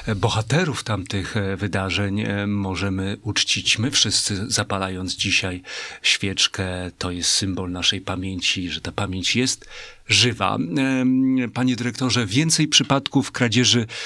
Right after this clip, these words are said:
drewna odnotowały w ostatnich miesiącach Lasy Państwowe. E, jak sytuacja wygląda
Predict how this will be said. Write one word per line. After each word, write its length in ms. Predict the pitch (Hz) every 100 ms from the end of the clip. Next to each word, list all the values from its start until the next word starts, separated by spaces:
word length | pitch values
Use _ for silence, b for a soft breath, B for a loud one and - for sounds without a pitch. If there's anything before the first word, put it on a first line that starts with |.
| B 113
drewna 540 | 127 139 95 90 92
odnotowały 840 | 98 95 95 101 101 92 92 95
w 60 | 92
ostatnich 460 | 113 120 107 107
miesiącach 440 | 95 98 110 107 98
Lasy 240 | 104 -
Państwowe. 720 | 104 98 - - 98 101 151 165 B B B B B
E, 320 | 101 101 101
jak 280 | 101 120 -
sytuacja 460 | - 90 95 - 101
wygląda 580 | 95 104 101 98 101